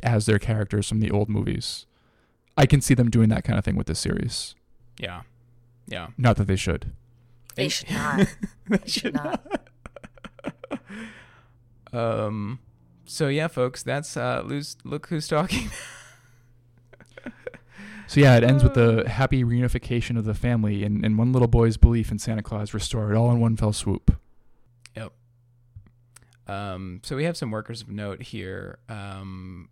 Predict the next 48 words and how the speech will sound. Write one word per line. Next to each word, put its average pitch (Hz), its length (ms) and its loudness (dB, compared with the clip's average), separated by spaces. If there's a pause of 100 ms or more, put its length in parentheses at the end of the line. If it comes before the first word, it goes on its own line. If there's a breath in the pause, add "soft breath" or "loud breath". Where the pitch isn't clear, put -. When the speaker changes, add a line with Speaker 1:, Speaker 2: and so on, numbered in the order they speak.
(180)
Speaker 2:
I 110 140 -12
just - 440 -10
wanted 110 220 -10
to - 80 -16
highlight 104 580 -10 (160)
the 98 380 -12
animal 120 280 -8
trainers, 156 640 -6 (120)
and 104 180 -12
that's 101 320 -12
really 107 260 -8
about 98 380 -10 (380)
it. 98 320 -10 (340)
Um, 101 580 -10 (300)
there - 160 -6
were, 330 180 -8
you 226 200 -8
know, 190 120 -4
the, 190 320 -10
the 160 260 -6 (460)
animals 147 400 -8
were 135 120 -8
well 123 260 -8
behaved. 139 840 -8
Um, 107 380 -10 (320 soft breath)
some 165 220 0
of 165 60 0
the 160 40 -2
scenes 156 340 -4
just 120 280 -6
with 151 100 -4
the 151 80 -6
dogs, 143 640 -4 (340 loud breath)
uh, 98 220 -6
if - 240 -14
you 110 160 -8
just, 131 220 -8
like, 120 280 -10
muted 143 720 -4
the 175 80 -8
film, 220 640 -4
you'd 143 200 -8
be 147 100 -6
like, - 280 -8
"You 151 60 -8
know 285 100 -4
what? 349 260 -8
Like, 180 280 -6